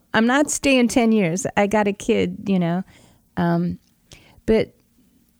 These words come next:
yeah, I went there for ten days and I stayed for ten years. I went for ten days. It was before Christmas when I was supposed to come back. My boyfriend and I were having problems, and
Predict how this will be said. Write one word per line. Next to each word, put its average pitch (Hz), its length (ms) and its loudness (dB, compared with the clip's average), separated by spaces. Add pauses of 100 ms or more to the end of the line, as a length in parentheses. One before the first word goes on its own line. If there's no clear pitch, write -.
(120)
yeah, 226 340 4
I 214 80 4
went 233 220 2
there 233 100 2
for 214 140 -2
ten 214 260 0
days 180 440 2
and 170 100 2
I 160 60 0
stayed 170 340 -4
for - 80 -8
ten 160 280 -2
years. - 320 -6 (260)
I 196 60 -2
went 254 180 2
for 277 100 -2
ten 254 260 2
days. 190 380 0
It - 80 -6
was 185 100 -4
before 202 600 0 (640)
Christmas 170 600 -4
when 175 100 0
I 165 40 0
was 165 100 -4
supposed - 280 -6
to - 60 -18
come 160 220 -2
back. 165 440 -4 (480)
My 156 120 0
boyfriend 175 500 0
and 170 100 2
I 165 260 2
were 156 240 -2 (640)
having 175 280 -2
problems, 180 1080 0
and 151 640 -2